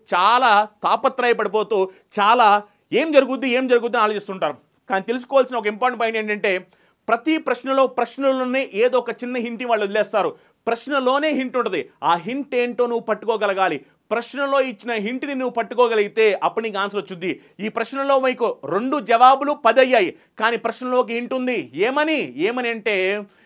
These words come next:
నిమిషం ముళ్ళు గంటల ముళ్ళు కన్నా వెనక్కి ఉండాలి, ఐదు నిమిషాలు వెనక్కి ఉండాలి.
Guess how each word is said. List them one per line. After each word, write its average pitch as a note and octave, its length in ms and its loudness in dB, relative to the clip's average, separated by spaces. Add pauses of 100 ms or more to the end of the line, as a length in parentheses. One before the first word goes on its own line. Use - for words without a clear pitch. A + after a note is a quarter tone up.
(100)
నిమిషం B3+ 580 -4
ముళ్ళు D4 460 2
గంటల B3 280 -2
ముళ్ళు B3 240 -4
కన్నా A3+ 460 -2 (240)
వెనక్కి A3+ 480 -2
ఉండాలి, A3+ 460 0 (120)
ఐదు G3+ 220 2
నిమిషాలు A#3 340 0
వెనక్కి G#3+ 320 -4
ఉండాలి. G3+ 440 0